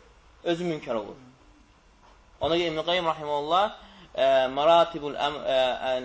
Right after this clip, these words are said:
Nəhy anil Munkar gətirir, İl-Əlam və Qin kitabında, e, yəni pisdən çəkindirməyin mərtəbələri barəsində danışdıqda,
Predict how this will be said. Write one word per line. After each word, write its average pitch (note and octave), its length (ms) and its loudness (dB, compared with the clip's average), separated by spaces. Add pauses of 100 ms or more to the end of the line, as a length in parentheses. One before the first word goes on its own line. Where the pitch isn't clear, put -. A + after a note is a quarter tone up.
Nəhy D3+ 220 -2
anil C3+ 180 -4
Munkar D3+ 400 0
gətirir, D3 520 -4
İl-Əlam C#3 560 -6
və B2+ 140 -2
Qin D#3 140 -10
kitabında, B2+ 520 -4 (1000)
e, A#2+ 60 -4 (260)
yəni C3+ 180 -6
pisdən D3 320 -8
çəkindirməyin C3 560 -6
mərtəbələri B2+ 560 -4
barəsində A#2+ 440 -4
danışdıqda, A#2+ 500 -6